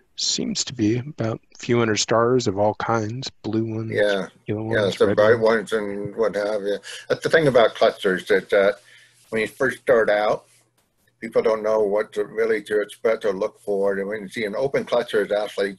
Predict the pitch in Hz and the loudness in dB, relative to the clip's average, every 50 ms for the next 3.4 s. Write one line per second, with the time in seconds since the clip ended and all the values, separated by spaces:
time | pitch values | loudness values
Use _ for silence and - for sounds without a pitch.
0 | _ _ - - 117 110 117 120 107 107 101 95 98 92 95 95 90 82 104 - | _ _ -6 -4 -2 0 0 0 0 -2 -2 -2 -4 -4 -4 -6 -8 -10 -10 -4
1 | - 98 92 87 - - - 101 95 92 90 - _ - - - _ _ - 120 | -2 -2 -2 -2 -4 -6 -2 -2 0 0 -2 -6 _ -20 -20 -20 _ _ -2 -2
2 | 117 - 117 101 - 107 101 104 104 98 98 101 95 - - - - 113 117 113 | 0 2 0 0 2 2 2 2 0 2 0 0 -2 -2 -2 0 2 2 2 2
3 | - - 95 82 87 90 - | 0 0 -2 -2 -2 -2 -6